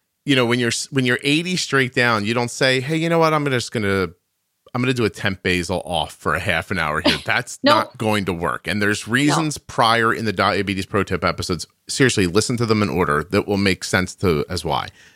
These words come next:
Speaker 1: But if you're just drifting down, one of those situations where it's noon and you're a hundred, and then it's twelve fifteen and you're ninety-five, and you just got this little drift happening, you could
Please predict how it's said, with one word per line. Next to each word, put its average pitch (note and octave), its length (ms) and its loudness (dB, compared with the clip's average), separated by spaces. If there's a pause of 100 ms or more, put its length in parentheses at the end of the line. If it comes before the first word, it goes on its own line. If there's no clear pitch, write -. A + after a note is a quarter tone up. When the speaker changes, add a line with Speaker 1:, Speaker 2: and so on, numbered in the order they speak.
(640)
Speaker 1:
But C#3+ 340 2 (800)
if D3 280 0
you're C#3+ 160 4
just D#3+ 320 -2
drifting B2+ 480 0
down, D2+ 400 -4
one B2+ 160 4
of D3 40 2
those C#3 160 2
situations A2+ 600 -2
where G#2 380 4
it's A#2+ 260 -2
noon F#2+ 500 0 (380)
and G#2 180 2
you're F#2+ 140 4
a F#2+ 80 6
hundred, D#2 560 -4 (240)
and G2 200 0
then A#2 220 4
it's A#2+ 240 0
twelve G#2+ 420 2
fifteen G#2 760 -2
and F#2 160 -2
you're F2+ 160 2
ninety-five, F2 1200 2
and F2 200 -6
you F2+ 80 -4
just A#2 240 -4
got A#2 260 0
this A2+ 220 -4
little G2+ 260 4
drift F#2 400 0
happening, D#2+ 560 -2 (140)
you C#3+ 280 -4 (100)
could F#3 440 2